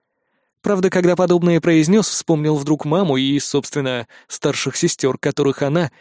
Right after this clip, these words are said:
лично обучала особым приёмам, которые передают только девушкам рода Анмо. И там были довольно необычные силовые техники, которые вроде бы были как-то связаны с массажем,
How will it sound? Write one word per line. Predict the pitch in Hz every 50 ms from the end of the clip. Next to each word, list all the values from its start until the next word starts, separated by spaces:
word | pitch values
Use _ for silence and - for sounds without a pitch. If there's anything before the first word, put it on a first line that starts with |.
| _ _
лично | - 160 160 190 - - - 135 127
обучала | 127 135 131 - 165 147 135 131
особым | 127 - - 139 135 135 131
приёмам, | - 151 156 156 175 143 131 127 123
которые | - - 143 151 151 143 139 139 135
передают | - 147 143 131 139 135 139 160 160 -
только | - 147 135 - 135
девушкам | 127 120 131 143 151 165 - - 143 131
рода | 123 139 139 139 143 -
Анмо. | - 143 131 123 120 120 - - - _ _ _ _ _ _ _ _ _ _ _ _ _ _
И | 147 156
там | - 226 240 277 285
были | 294 302 294 294
довольно | 269 269 269 277 262 262 269
необычные | 285 302 302 277 214 180 170 - - 208 220 226
силовые | - 254 240 226 190 156 139 143
техники, | 156 - - 208 - - 127 127 117 139 - - - - - _ _ _
которые | - 160 160 - 151 143 147 143 147
вроде | 135 131 147 156 160 143 139
бы | 135 139 147
были | 147 135 143 143 139 131
как-то | - 147 135 - 139
связаны | 131 - - 139 139 135 123 143 139 135
с | 131 -
массажем, | 147 135 120 - - - - 208 240 208 135 135 123 - 165